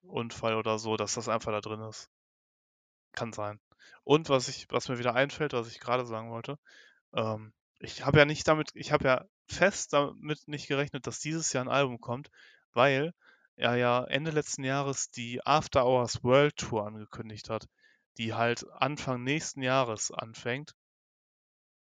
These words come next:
die halt nach seinem letzten Album benannt ist. Und deswegen fand ich das voll unlogisch, dass der jetzt dieses Jahr halt 'n neues Album mit 'nem neuen Namen und 'ner neuen Ära raushaut, aber dieses Poster für diese After Hours,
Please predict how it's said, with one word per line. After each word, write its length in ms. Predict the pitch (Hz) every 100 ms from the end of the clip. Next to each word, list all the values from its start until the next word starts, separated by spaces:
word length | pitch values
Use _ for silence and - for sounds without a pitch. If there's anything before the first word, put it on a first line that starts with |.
| -
die 120 | 127
halt 140 | 123 143
nach 180 | 127
seinem 280 | - 131 123
letzten 320 | 123 - -
Album 280 | 131 147 127
benannt 320 | 110 104 107 113
ist. 220 | 110 - - - - _
Und 120 | 120
deswegen 300 | 113 131 120
fand 220 | - 135
ich 60 | 123
das 200 | 113 -
voll 220 | - 147
unlogisch, 640 | 156 147 135 123 143 156 - - - _ -
dass 500 | 117 - - - -
der 220 | 120 113
jetzt 360 | 131 - - 127
dieses 300 | 113 113 -
Jahr 200 | 113 110
halt 180 | 113 117
'n 80 |
neues 380 | 110 147 156 -
Album 260 | - 117 117
mit 100 | 117
'nem 100 | 113
neuen 340 | 123 151 127
Namen 260 | 110 110 113
und 80 | 120
'ner 120 | 110
neuen 340 | 113 131 147 143
Ära 340 | 143 139 120
raushaut, 640 | 110 110 120 - 127 151 - - - -
aber 220 | - 117 120
dieses 300 | 113 117 -
Poster 560 | - 160 190 - 127
für 120 | 113 117
diese 300 | 120 117 120
After 360 | 143 - 120
Hours, 480 | 113 113 120 131 -